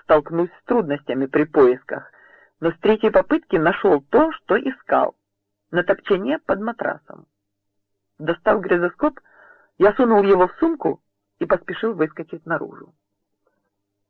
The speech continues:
В своей палатке я поставил сумку в угол,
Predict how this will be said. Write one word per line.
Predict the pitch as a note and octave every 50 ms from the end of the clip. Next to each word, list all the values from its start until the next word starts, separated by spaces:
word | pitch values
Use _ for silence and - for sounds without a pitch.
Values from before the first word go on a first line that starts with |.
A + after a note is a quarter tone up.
| _ _ _ _ _ _ _ _ _ _ _ _ _ _ _
В | - -
своей | - E3+ E3 E3+ E3+ D#3
палатке | - E3 E3 F#3 A3+ A#3+ - - - C3+ - - _ _
я | - D#3+ E3+ E3
поставил | - F3+ - - E3 D#3 D3+ D3 C#3
сумку | - - D3+ C#3+ C#3 - C#3+
в | E3 D#3+
угол, | D3+ C3 D3 D#3 F#3+ G#3 G#3+